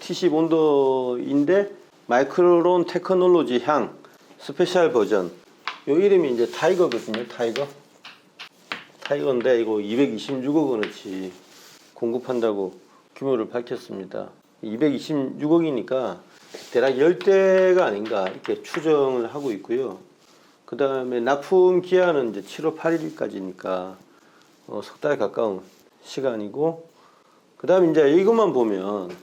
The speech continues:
한때 증권가에서는 꽤 많은 규모를 수주한 게 아니냐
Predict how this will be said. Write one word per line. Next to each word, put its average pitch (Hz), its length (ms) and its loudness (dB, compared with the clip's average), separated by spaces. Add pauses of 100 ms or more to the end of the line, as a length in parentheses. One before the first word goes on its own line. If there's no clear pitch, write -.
(760)
한때 160 300 -2
증권가에서는 123 920 0
꽤 170 200 -4
많은 123 300 0
규모를 123 480 0
수주한 160 440 -2
게 139 120 -2
아니냐 98 480 -8